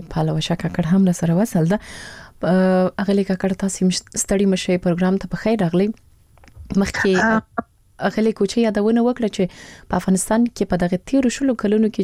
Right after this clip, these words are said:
Speaker 1: چې د ښځو په برخه کې کار شوی، یو څه مرکز محوره وه. اه، ستاسې په اند باندې په هغو ولایتونو کې چې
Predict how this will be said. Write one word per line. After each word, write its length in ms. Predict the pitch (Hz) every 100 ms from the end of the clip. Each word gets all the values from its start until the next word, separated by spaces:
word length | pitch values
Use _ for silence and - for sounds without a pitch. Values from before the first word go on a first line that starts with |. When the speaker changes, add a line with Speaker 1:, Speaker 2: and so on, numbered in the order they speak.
| -
Speaker 1:
چې 120 | 185 185 175
د 100 | 175 -
ښځو 200 | 240 196
په 120 | 170 160
برخه 180 | -
کې 120 | 165 -
کار 160 | 156 -
شوی، 160 | 190 226
یو 100 | 240
څه 400 | - 269 247 196
مرکز 360 | 165 - 156 - 156
محوره 400 | 156 170 220 165 160
وه. 100 | 156
اه، 1040 | - - - - - - - 233 226 226 233 - - - -
ستاسې 300 | 330 339 175 -
په 60 | 165
اند 140 | 165 156
باندې 320 | 156 156 165
په 100 | 247
هغو 160 | 277 247
ولایتونو 420 | 226 214 - 247
کې 120 | 226
چې 80 | -